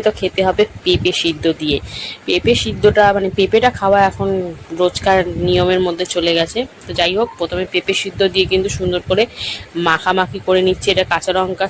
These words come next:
ছাড়াই এমনিই খাচ্ছি। তো পেঁপে সেদ্ধ দিয়ে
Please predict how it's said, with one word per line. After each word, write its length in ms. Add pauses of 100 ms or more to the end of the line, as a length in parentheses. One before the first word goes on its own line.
ছাড়াই 300 (120)
এমনিই 420
খাচ্ছি। 360 (680)
তো 80 (260)
পেঁপে 300
সেদ্ধ 220 (180)
দিয়ে 220